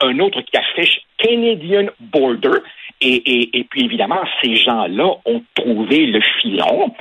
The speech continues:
On rapporte même qu'ils menacent, ils menacent ces pauvres gens. Ils disent, « On vous avait, euh, parlé de tel tarif, ce sera plus cher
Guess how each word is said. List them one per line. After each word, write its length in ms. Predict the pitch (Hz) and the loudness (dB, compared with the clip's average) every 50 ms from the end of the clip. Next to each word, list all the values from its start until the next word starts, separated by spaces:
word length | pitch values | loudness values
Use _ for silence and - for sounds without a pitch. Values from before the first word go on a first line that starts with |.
| - - - - | -14 -14 -12 -6
On 100 | - 110 | -4 -4
rapporte 460 | 110 - 104 - - 160 - - - - | -2 -2 -4 -2 -2 -4 -2 0 -2 -2
même 420 | 101 104 107 131 156 165 151 131 | 0 0 0 2 2 0 0 -2
qu'ils 380 | - 113 - - - 131 117 107 | -2 -4 -4 -4 -4 -2 -2 0
menacent, 760 | 110 107 - - 117 320 233 202 - - - - - - - - _ _ _ _ _ _ | 2 0 0 2 2 0 0 -2 -4 -6 -10 -6 -6 -6 -8 -8 _ _ _ _ _ _
ils 120 | - 120 104 | -2 0 2
menacent 600 | 110 107 101 110 127 220 113 110 - - - - - - - _ _ - - - - | 2 2 2 2 2 0 0 -2 -4 -6 -8 -8 -8 -8 -16 _ _ -10 -8 -4 -4
ces 140 | - 101 - _ | -4 -6 -6 _
pauvres 380 | - 160 147 143 127 113 113 104 | 0 2 2 2 2 0 0 0
gens. 300 | 98 - 117 139 180 - - - - - - | 0 0 -2 -2 -4 -8 -12 -18 -20 -14 -12
Ils 220 | 127 107 104 113 | -10 -10 -10 -6
disent, « 460 | 107 127 147 170 170 160 131 117 120 - - - - - - | -2 0 0 0 0 0 0 0 0 -2 -4 -10 -16 -2 0
On 160 | 156 196 202 | 2 2 2
vous 280 | 180 139 139 151 139 120 123 | 0 -2 -4 -4 -2 -2 -2
avait, 480 | 117 107 - - 143 156 151 - - _ 104 | -2 -2 -2 -2 0 2 0 0 -2 _ -4
euh, 200 | 98 95 95 - - - - - _ _ | -2 -2 -2 -2 -2 -4 -4 -4 _ _
parlé 320 | - 131 120 127 135 165 | -4 -2 -2 0 0 0
de 80 | 151 117 | 0 0
tel 240 | 107 - 123 113 98 | -2 -2 -4 -4 -2
tarif, 380 | - - - - 151 190 196 - - - - _ _ _ - - - - - | -4 -4 0 0 0 0 0 -2 -4 -6 -6 _ _ _ -4 -2 0 2 2
ce 80 | 427 381 - - - | 2 0 0 -2 -2
sera 140 | - - 208 - | -2 -2 -4 -4
plus 140 | - - 180 | -6 -4 -2
cher 400 | - - - 151 147 180 226 226 | 0 0 0 0 0 0 0 0